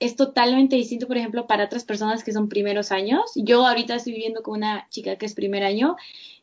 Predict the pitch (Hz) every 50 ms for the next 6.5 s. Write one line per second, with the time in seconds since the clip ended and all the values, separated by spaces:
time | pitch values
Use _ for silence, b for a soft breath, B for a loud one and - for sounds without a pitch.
0 | _ _ - 247 247 240 233 220 - - - - 269 285 269 302 320 339 349 -
1 | - 320 311 349 285 277 262 240 240 - 254 240 247 240 247 254 269 269 302 -
2 | 254 240 240 254 254 247 247 240 240 240 240 240 - 240 233 214 214 233 233 226
3 | 226 233 233 262 311 - b b b b b b b - 262 208 - 226 226 233
4 | 247 254 254 294 285 277 262 269 254 - - 208 - - 240 247 254 254 240 220
5 | 214 208 220 240 240 220 220 214 220 226 226 233 214 208 208 233 220 214 214 220
6 | 226 226 226 220 220 220 226 226 - -